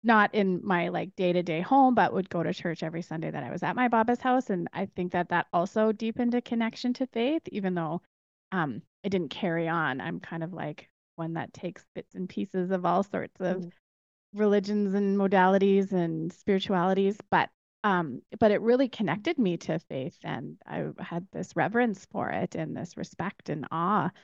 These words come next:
Speaker 1: and this relationship with God from a very young age. So I remember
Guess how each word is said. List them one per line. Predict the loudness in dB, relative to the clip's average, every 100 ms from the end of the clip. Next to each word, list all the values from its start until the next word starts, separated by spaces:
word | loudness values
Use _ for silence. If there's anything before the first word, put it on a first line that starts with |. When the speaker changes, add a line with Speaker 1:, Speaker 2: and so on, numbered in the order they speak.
| _ _ _ 0
Speaker 1:
and | 2 2
this | 0 -2 -6 _ _ _ _ _ _ _ _ _ _ _ _
relationship | 6 8 8 6 6 2 0 4 2 2
with | 2 2 2
God | 2 4 4 2 -2
from | -2 2
a | 2
very | 4 4 6 6
young | 4 2
age. | 2 0 -2
So | -2 0
I | 2
remember | 2 2 0 0 0 0